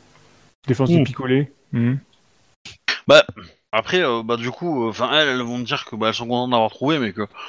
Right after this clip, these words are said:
Speaker 2: elles vont vous laisser gérer ça, hein, parce que vous avez trouvé ça en premier de toute façon. Euh... Bon, elles,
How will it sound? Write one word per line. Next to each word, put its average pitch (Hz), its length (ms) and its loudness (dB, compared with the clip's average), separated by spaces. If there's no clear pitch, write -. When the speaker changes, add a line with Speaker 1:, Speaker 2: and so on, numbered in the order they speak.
Speaker 2:
elles 110 120 4
vont 123 200 6
vous 107 340 -2
laisser 104 300 0
gérer 101 280 2
ça, - 180 -2
hein, 110 240 0
parce - 160 -16
que - 80 -16
vous 90 200 -14
avez 87 140 -12
trouvé 92 200 -8
ça 95 120 -2
en 90 100 -2
premier 95 260 0
de 107 120 4
toute 92 200 -14
façon. 127 460 0
Euh... 98 1700 0
Bon, 98 220 2
elles, 107 260 2